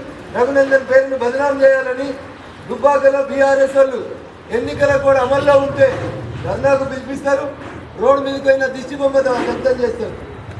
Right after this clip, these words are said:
సీపీ గారు నేను మిమ్మల్ని అడుగుతున్నా, సిద్దిపేటలో ఈరోజు section thirty of పోలీస్ యాక్ట్ అమల్లో ఉందా లేదా? ఉంటే బీఆర్ఎస్ వాళ్ళు నూరు మంది జమై రఘునందన్రావు దిష్టి బొమ్మ చ-, కాలబెడుతుంటే ఏం చేస్తున్నారు మీ దుబ్బాక పోలీసు వాళ్ళు?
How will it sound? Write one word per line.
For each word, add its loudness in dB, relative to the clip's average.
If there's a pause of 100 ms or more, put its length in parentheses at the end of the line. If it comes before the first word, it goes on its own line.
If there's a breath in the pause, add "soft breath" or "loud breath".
(180)
సీపీ -8
గారు 4
నేను -4
మిమ్మల్ని -4
అడుగుతున్నా, 0 (600)
సిద్దిపేటలో 2
ఈరోజు 0
section 0
thirty -2
of 4 (520)
పోలీస్ 0
యాక్ట్ 0
అమల్లో 0
ఉందా 2
లేదా? -2 (760)
ఉంటే -4
బీఆర్ఎస్ 2
వాళ్ళు 2 (300)
నూరు -6
మంది -2
జమై 2 (560)
రఘునందన్రావు 2
దిష్టి -6
బొమ్మ 0
చ-, -2
కాలబెడుతుంటే 0 (420)
ఏం 4
చేస్తున్నారు 0
మీ -4
దుబ్బాక 0
పోలీసు 0
వాళ్ళు? -6